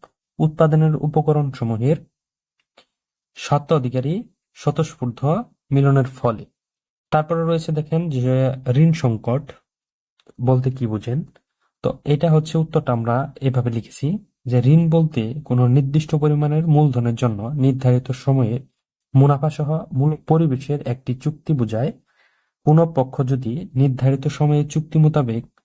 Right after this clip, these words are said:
পাওনা পরিশোধ করতে না পারে, তবে ঋণ, ঋণ সংকটে পড়ে।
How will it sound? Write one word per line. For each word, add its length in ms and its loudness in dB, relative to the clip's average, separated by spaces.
পাওনা 260 2
পরিশোধ 440 -4
করতে 280 -2
না 160 2
পারে, 240 -4
তবে 240 0
ঋণ, 220 6
ঋণ 180 8
সংকটে 440 0
পড়ে। 240 -2